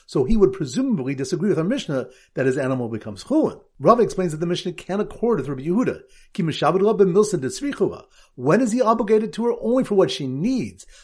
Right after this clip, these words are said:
But Milsa D'Tzrichula, lo. But that which she does not need, he is not. The Gemara records another version of this discussion. And point number three, the Gemara says, "Ve'el hen arba ha'elim she'enun twin lechem."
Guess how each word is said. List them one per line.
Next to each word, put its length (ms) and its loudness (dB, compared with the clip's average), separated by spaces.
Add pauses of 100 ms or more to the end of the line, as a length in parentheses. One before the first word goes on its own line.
(100)
But 100 -8
Milsa 300 0
D'Tzrichula, 840 0
lo. 320 2
But 280 4
that 200 0
which 120 -6
she 120 -6
does 200 -6
not 200 -2
need, 500 -4 (360)
he 80 -16
is 160 -8
not. 380 0
The 60 -10
Gemara 180 4
records 320 4
another 260 0
version 380 -2
of 160 -4
this 160 -4
discussion. 520 -8 (460)
And 120 -8
point 160 2
number 140 0
three, 120 -6
the 60 -4
Gemara 240 0
says, 260 0
"Ve'el 320 2
hen 140 -2
arba 300 -2
ha'elim 520 -2
she'enun 440 -2
twin 180 -8
lechem." 400 -4